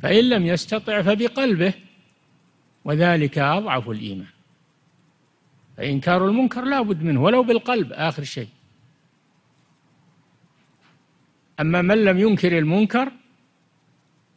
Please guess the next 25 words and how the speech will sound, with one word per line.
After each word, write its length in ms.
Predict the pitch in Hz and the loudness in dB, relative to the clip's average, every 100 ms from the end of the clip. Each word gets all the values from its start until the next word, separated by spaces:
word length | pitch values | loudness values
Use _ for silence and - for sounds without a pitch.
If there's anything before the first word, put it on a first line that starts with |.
| _ _ | _ _
فإنه 480 | - 196 202 190 196 | -4 0 2 4 4
ليس 280 | 220 185 175 | 2 2 0
في 200 | 160 160 | 2 0
قلبه 520 | 160 151 143 135 123 | 0 0 0 -2 -2
إيمان، 280 | 135 117 101 | -2 -4 -6
ليس 360 | 110 170 208 | -4 -2 0
وراء 440 | 196 190 214 185 190 | 0 2 2 2 0
ذلك 480 | 254 269 240 - - - | -2 -4 -4 -8 -16 -12
من 160 | 196 | -4
الإيمان 640 | 185 170 175 185 233 247 269 - - - - - - | -4 -2 -2 0 0 -2 -6 -14 -20 -20 -20 -20 -18
حبة 480 | - 175 202 214 208 | -10 -8 -8 -6 -4
خردل. 480 | 170 139 113 113 104 - _ _ _ _ _ _ - _ - - - - - | -2 -4 -6 -8 -10 -14 _ _ _ _ _ _ -20 _ -20 -20 -20 -20 -8
هل 120 | 180 | 0
يقول: 420 | 202 196 165 180 | 2 4 4 2
"الناس 400 | 170 165 165 131 | 2 0 0 0
أحرار 440 | 139 113 135 156 135 | -4 -2 2 2 2
وخلوا 400 | 127 151 151 147 | -2 -2 -2 -2
الناس 360 | 143 135 123 | -4 -6 -6
على 220 | 113 127 131 | -6 -4 -2
ما 140 | 147 | -2
هم 200 | 139 123 | -2 -2
عليه، 260 | 110 151 143 | -2 -2 0
لا 160 | 165 | -2
تكبتون 580 | 185 180 - 165 165 160 | -2 -6 -8 -8 -6 -4
الحريات، 720 | 147 - 151 143 139 165 143 | -4 -4 -4 0 0 0 0